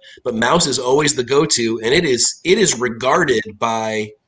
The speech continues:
students and teachers, much like any great work of American fiction.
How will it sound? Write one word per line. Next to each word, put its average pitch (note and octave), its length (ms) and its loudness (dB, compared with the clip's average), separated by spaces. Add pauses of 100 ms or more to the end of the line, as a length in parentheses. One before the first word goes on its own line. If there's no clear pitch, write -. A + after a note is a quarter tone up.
(120)
students C3 480 0
and D3 220 4
teachers, G#2 680 -2
much B2+ 360 2
like C3 320 2
any B2+ 360 2
great B2+ 420 0 (140)
work C3+ 240 0
of C3 60 -2
American C3+ 400 0
fiction. - 400 -6